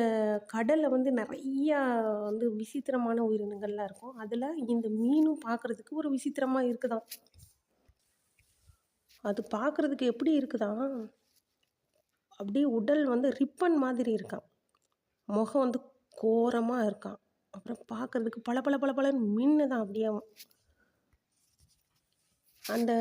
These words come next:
மீனோட படத்தை கூட நான் இதுல பதிவு போடுறேன், பார்த்துக்கோங்க. நாம கடலை பார்த்திருப்போம், அது எப்படி இருக்கும்? நம்ம மேற்பரப்பை மட்டும் பார்த்திருப்போம். ஆனா உள்ள எப்படி இருக்கும்னா,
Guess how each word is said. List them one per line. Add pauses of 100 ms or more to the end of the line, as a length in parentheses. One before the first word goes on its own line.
(400)
மீனோட
படத்தை
கூட
நான் (760)
இதுல
பதிவு
போடுறேன், (140)
பார்த்துக்கோங்க. (3000)
நாம
கடலை
பார்த்திருப்போம்,
அது
எப்படி
இருக்கும்? (180)
நம்ம
மேற்பரப்பை
மட்டும்
பார்த்திருப்போம்.
ஆனா
உள்ள
எப்படி
இருக்கும்னா,